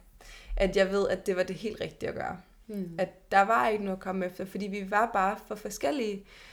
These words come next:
Speaker 1: og der var bare ting, vi ikke var enige om. Øhm,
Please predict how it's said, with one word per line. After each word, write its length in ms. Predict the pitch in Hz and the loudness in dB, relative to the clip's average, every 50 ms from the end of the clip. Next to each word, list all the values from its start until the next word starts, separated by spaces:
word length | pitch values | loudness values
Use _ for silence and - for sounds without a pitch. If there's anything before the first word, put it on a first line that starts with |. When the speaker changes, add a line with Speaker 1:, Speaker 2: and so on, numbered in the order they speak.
| - - - - - - - - - - - - | -20 -20 -20 -20 -20 -20 -20 -20 -20 -20 -16 2
Speaker 1:
og 160 | - - 202 | 4 6 8
der 60 | 214 202 | 8 10
var 200 | 202 196 196 196 | 10 10 10 10
bare 180 | 202 196 196 | 6 4 2
ting, 280 | 196 - 220 - - 196 | 2 0 -2 -2 -2 -2
vi 60 | 196 | -2
ikke 180 | 190 190 190 - | -2 -2 -2 -2
var 60 | - | 0
enige 420 | - 185 185 190 202 202 185 165 156 | 0 2 2 0 0 0 -2 -2 -4
om. 60 | - - - - - _ _ _ _ _ _ - | -6 -10 -16 -20 -20 _ _ _ _ _ _ -4
Øhm, 880 | 202 196 190 190 185 180 180 175 175 175 175 175 185 190 190 - - | -2 -2 -2 -2 -4 -6 -8 -8 -10 -10 -10 -10 -10 -12 -12 -14 -14